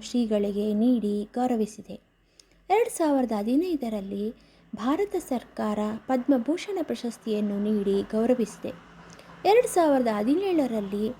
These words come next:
ಕರ್ನಾಟಕ ಸರ್ಕಾರ ಮತ್ತು ಅವರ ಭಕ್ತರು ಸ್ವಾಮೀಜಿಯವರ ಸಿ-, ಸಾಮಾಜಿಕ ಸೇವೆಗಾಗಿ ಅವರಿಗೆ ಭಾರತ ರತ್ನ ನೀಡಲು ಮನವಿ ಮಾಡಿದ್ದಾರೆ.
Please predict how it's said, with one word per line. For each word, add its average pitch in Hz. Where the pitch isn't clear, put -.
ಕರ್ನಾಟಕ 349
ಸರ್ಕಾರ 220
ಮತ್ತು 214
ಅವರ 233
ಭಕ್ತರು 226
ಸ್ವಾಮೀಜಿಯವರ 269
ಸಿ-, 311
ಸಾಮಾಜಿಕ 285
ಸೇವೆಗಾಗಿ 220
ಅವರಿಗೆ 208
ಭಾರತ 262
ರತ್ನ 220
ನೀಡಲು 208
ಮನವಿ 214
ಮಾಡಿದ್ದಾರೆ. 190